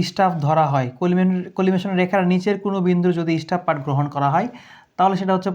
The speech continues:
পজিটিভ। আর এই কলিমেশন রেখার উপরে কোনো বিন্দু, ধরো এটা একটা বিন্দু আছে, এটা একটা বিন্দু আছে, তুমি যদি এই দুইটা বিন্দুর স্টাফ পাঠ গ্রহণ করো, তাহলে এখানে দুইটা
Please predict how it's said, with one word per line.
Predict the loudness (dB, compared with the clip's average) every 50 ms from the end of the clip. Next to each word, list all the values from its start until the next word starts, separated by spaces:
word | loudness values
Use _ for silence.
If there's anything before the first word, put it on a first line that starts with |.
| 0
পজিটিভ। | 0 0 0 -2 -4 -6 -10 -14 -16 _ _ _ _ _ _ -20 -20 -18 _ -2 0 0
আর | 2 2 2
এই | 2 2 2
কলিমেশন | 0 0 0 0 -2 -2 -2 -2 -2
রেখার | -2 -2 -2 -2 -2 -4 -4
উপরে | -2 0 0 0 0 0 0
কোনো | 0 0 0 0
বিন্দু, | 2 0 0 0 0
ধরো | 2 2 2
এটা | 2 0 0
একটা | -2 0 0 0
বিন্দু | 0 0 2 2 0 0
আছে, | 0 -2 -4 -4
এটা | -4 -4 -6 -6
একটা | -6 -6 -6 -4
বিন্দু | -2 -2 -2 -4 -4 -6
আছে, | -6 -8 -10 -14 -16 -18 -20 -20 -20 -20 _ _ _ -6
তুমি | -4 -2 0 0
যদি | 0 2 2 2
এই | 4 2
দুইটা | 2 0 2 2 2 2
বিন্দুর | 0 0 -2 -4 -4 -6 -6 -6
স্টাফ | -4 -2 -2 -2 0 2
পাঠ | 0 0 0 0
গ্রহণ | 0 0 2 2 2 0 0 0 -2
করো, | -2 -2 0 -2 -2 -4 -8 -12 -20 -20 _ _ _ 0
তাহলে | 0 2 2 2 2 2 0 -2 -4 -4 -6 -4
এখানে | -2 -2 -2 -2 -2 -2 -4 -6 -8 -14 _ _ _ _ _ _ _ -12 -8
দুইটা | -6 -4 -4 -2 0